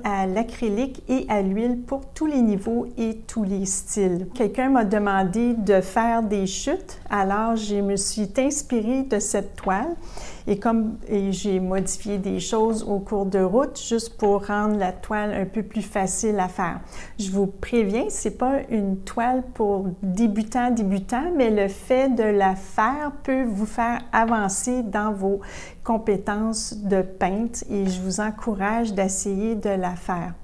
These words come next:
J'aimerais remercier Brigitte qui m'a envoyé la photo des chutes. Merci Brigitte pour ta photo.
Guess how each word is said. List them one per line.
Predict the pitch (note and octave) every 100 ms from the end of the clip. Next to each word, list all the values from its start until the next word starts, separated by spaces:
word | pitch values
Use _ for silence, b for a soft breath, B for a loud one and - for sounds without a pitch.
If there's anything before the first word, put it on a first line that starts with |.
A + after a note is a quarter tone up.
| -
J'aimerais | G#3+ A3+ G3+ G#3 B3 C#4 - A#3
remercier | G#3+ B3 A#3+ G#3 G3+ - - A#3+ B3+ C4 -
Brigitte | - A#3 G#3+ A#3 C#4+ - - -
qui | - A#3 G#3+
m'a | G#3+ G#3+ G#3
envoyé | A3 G#3+ G3+ G3+ G3+ G#3 A#3 A#3
la | G#3+ G3
photo | - G3+ G3 A#3+ A#3+
des | G#3 G3+
chutes. | - - C#4+ -
Merci | - - - A3+
Brigitte | G#3 G3 B3 B3+
pour | G3+
ta | - G3+
photo. | - G3+ G3 A#3+